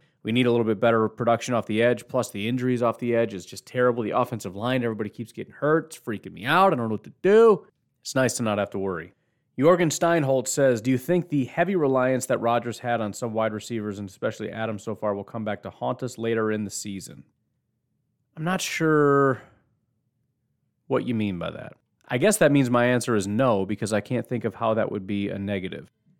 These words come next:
Does that mean underutilization of other players, which means a lack of development? I don't really think so. I mean, um,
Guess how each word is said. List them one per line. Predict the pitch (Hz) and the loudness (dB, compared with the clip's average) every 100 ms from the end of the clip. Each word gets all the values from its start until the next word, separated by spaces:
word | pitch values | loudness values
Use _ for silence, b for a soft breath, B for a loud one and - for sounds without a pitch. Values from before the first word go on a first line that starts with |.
| _ - | _ -4
Does | 120 | 2
that | 131 127 | 2 4
mean | 127 123 - | 2 0 -2
underutilization | 131 131 127 127 127 113 104 113 107 123 | 0 2 2 2 4 2 2 0 0 -2
of | 107 | 2
other | 107 104 | 2 2
players, | 98 - 113 120 120 117 | -2 0 2 2 0 0
which | 104 - | -6 -2
means | 107 101 | -2 -2
a | 98 | 0
lack | 101 101 101 | 0 0 -2
of | 92 | -8
development? | 95 87 92 123 185 302 - _ _ _ _ _ _ _ | -10 -6 -4 -4 -4 -6 -8 _ _ _ _ _ _ _
I | 143 | 0
don't | 202 202 - | 0 0 0
really | 143 175 135 | 4 4 4
think | - 175 180 | 0 -2 -2
so. | - 117 98 101 | 0 0 2 2
I | |
mean, | 110 110 113 - _ _ _ _ _ - | 2 0 -2 -8 _ _ _ _ _ -8
um, | 120 117 117 110 | -2 2 2 0